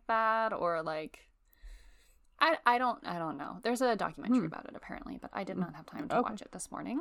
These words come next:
Speaker 2: Yeah,
Speaker 1: <laughs> Um, so
Speaker 2: <laughs>
Speaker 1: you're more than welcome to watch it. But yeah, they, they
Speaker 2: <laughs>
Speaker 1: won, they won the case against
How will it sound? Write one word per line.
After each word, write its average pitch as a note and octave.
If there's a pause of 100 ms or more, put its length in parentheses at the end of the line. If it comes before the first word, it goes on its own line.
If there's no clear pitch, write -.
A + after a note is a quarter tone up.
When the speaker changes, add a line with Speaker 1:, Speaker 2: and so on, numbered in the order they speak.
(120)
Speaker 2:
Yeah, -
Speaker 1:
<laughs> G#3+
Um, A3
so G#3
Speaker 2:
<laughs> G#3
Speaker 1:
you're G#3+
more C#4
than E4
welcome G3+
to F#3+
watch F3
it. -
But G3
yeah, F#3
they, F#3+
they G3+
Speaker 2:
<laughs> G3+
Speaker 1:
won, G#3
they G3
won G#3
the G#3
case -
against -